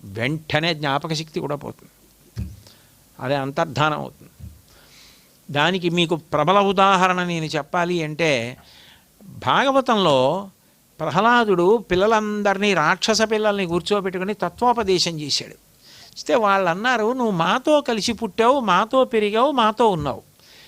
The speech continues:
నువ్వెప్పుడూ ఎవరి దగ్గర తత్వోపదేశం వినడం మేము చూడలేదు, నీకెలా తెలిసాయి ఈ విషయాలని?" నేను అడిగారు. అడిగితే ప్రహ్లాదుడు ఒక మాట చెప్పాడు,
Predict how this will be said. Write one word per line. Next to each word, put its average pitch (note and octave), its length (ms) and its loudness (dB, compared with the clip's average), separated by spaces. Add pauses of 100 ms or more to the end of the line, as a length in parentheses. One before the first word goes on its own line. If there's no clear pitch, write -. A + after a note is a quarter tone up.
(180)
నువ్వెప్పుడూ D#4 600 4
ఎవరి D4 280 4
దగ్గర D4 360 0
తత్వోపదేశం B3+ 840 0
వినడం A#3 320 -2
మేము G#3 200 -2 (100)
చూడలేదు, F3+ 460 0 (400)
నీకెలా C#4 500 4
తెలిసాయి C4+ 440 0
ఈ C4 120 0
విషయాలని?" A3 500 2
నేను G3+ 200 0
అడిగారు. F3 320 -4 (920)
అడిగితే F#3+ 560 2
ప్రహ్లాదుడు G#3 680 0
ఒక A#3 100 -4
మాట F#3 260 -2
చెప్పాడు, E3 440 -6